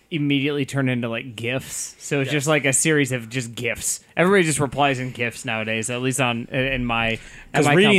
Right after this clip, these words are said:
Speaker 1: company.
Speaker 3: stupid for
Speaker 1: Well, yeah.
Speaker 3: nerds.
Speaker 1: Also, also we're visual.
Speaker 3: Yeah, visual creative.
Speaker 2: Yeah, maybe, maybe this was
Speaker 1: So we're
Speaker 2: more
Speaker 1: like,
Speaker 2: of
Speaker 1: we're not
Speaker 2: a
Speaker 1: gonna write shit. We're just gonna,
Speaker 2: Yeah.
Speaker 1: like, here's it, and we also don't wanna, like, spend a lot of time doing anything. It's
Speaker 2: Yeah.
Speaker 1: like, here's a, here's a gif of, uh,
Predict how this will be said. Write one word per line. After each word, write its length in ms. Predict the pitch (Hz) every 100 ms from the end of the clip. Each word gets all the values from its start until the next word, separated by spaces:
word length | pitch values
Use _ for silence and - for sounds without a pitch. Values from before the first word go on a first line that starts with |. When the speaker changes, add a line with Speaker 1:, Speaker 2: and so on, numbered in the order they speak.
| 139
Speaker 1:
company. 60 | 117
Speaker 3:
stupid 520 | - - 147 131 113
for 160 | - 220
Speaker 1:
Well, 60 | 262
yeah. 220 | 240 160
Speaker 3:
nerds. 60 |
Speaker 1:
Also, 520 | 208 240 254 233 214 190 160 - - - - _ 196
also 260 | 196 220
we're 140 | 180 170
visual. 600 | 143 160 165 165 165 - _ _ _
Speaker 3:
Yeah, 180 | 294 302
visual 460 | 208 165 180 185 165
creative. 380 | 190 165 165
Speaker 2:
Yeah, 120 | 170 170
maybe, 320 | 175 240 254
maybe 280 | 170 220 285
this 220 | 294 -
was 80 | 220
Speaker 1:
So 60 | 220
we're 80 |
Speaker 2:
more 80 | 196
Speaker 1:
like, 140 | 214 190
Speaker 2:
of 60 |
Speaker 1:
we're 80 | 226
not 140 | 233
Speaker 2:
a 40 | 233
Speaker 1:
gonna 180 | 220 190
write 280 | 175 202
shit. 280 | - 214 214
We're 80 | 196
just 160 | 202 208
gonna, 100 | 202
Speaker 2:
Yeah. 120 | 180
Speaker 1:
like, 80 | - -
here's 240 | - 208 190
it, 100 | 220
and 120 | 185
we 100 | 190
also 260 | 202 202 196
don't 160 | 180 180
wanna, 120 | 170
like, 160 | 160
spend 240 | - - 151
a 40 |
lot 120 | 151
of 100 | 143
time 320 | - 131 139 151
doing 220 | 165 175
anything. 280 | 175 175 180
It's 60 |
Speaker 2:
Yeah. 100 | 160
Speaker 1:
like, 80 | 101 -
here's 320 | - 190 190 180
a, 200 | 175 160
here's 260 | 185 165
a 60 | 170
gif 360 | 135 151 143 -
of, 420 | 156 139 135 123 _ _ _ _ -
uh, 200 | 127